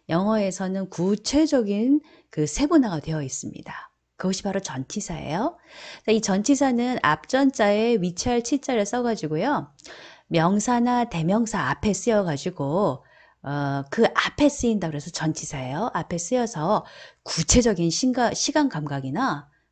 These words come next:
공간 감각에 대해서 얘기를 해줍니다. 자, 그러면 오늘 전치사를 한번 배워보도록 하겠습니다. 본격적으로 가볼 텐데요.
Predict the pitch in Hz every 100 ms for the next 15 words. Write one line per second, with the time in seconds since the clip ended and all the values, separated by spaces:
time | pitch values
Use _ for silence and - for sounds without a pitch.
0 | _ - 190 190 208 220 220 165 165 180
1 | 165 143 139 - 147 156 165 160 202 226
2 | 185 151 - - - _ - - - -
3 | - - - 160 - 196 180 160 185 247
4 | 349 - _ 151 147 147 147 147 - 160
5 | 156 147 139 147 156 147 170 147 180 185
6 | - 202 196 160 151 165 226 247 175 180
7 | 185 202 190 190 156 165 - 185 160 175
8 | 226